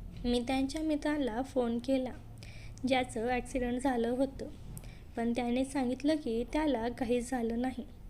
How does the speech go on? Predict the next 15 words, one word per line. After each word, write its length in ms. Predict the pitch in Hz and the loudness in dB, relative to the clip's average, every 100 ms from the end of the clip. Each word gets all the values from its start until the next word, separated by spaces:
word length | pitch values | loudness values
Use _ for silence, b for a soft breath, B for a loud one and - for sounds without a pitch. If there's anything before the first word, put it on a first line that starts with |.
| B B B B B - | B B B B B -6
आणि 280 | 226 240 247 | -2 -2 -2
काकाही 840 | - 240 240 285 294 269 208 226 B B B | -2 -2 2 4 4 2 0 -2 B B B
हॉस्पिटलमध्ये 1040 | 247 233 - 285 294 294 294 285 220 202 233 | 0 2 4 6 8 8 6 4 2 2 2
भेटायलाच 760 | 269 277 294 302 269 220 - | 2 4 4 4 2 0 -2
आले 320 | - 233 233 | -2 0 2
नव्हते." 560 | 233 240 233 233 - - - - - B B B B B B | 2 2 0 -2 -4 -8 -8 -12 -14 B B B B B B
माझ्या 400 | 240 233 233 254 | -2 -2 0 -2
पोटात 480 | 254 302 294 202 220 233 | 2 2 2 0 -4 2
गोळाच 500 | 262 247 240 226 - | 4 4 2 -2 -6
आला. 320 | 226 240 240 233 - - - - B B B - - | -2 0 0 0 -4 -6 -8 -8 B B B -8 2
"काय? 420 | 277 240 208 226 B B B - - | 2 2 0 -2 B B B -10 0
काका 380 | 302 302 302 233 | 2 4 2 0
हॉस्पिटलला 840 | 247 277 277 269 294 285 277 302 | 2 0 0 0 0 2 4 4
गेले 360 | 302 277 240 262 | 4 2 2 4
नव्हते? 500 | 285 285 285 - | 4 2 0 -2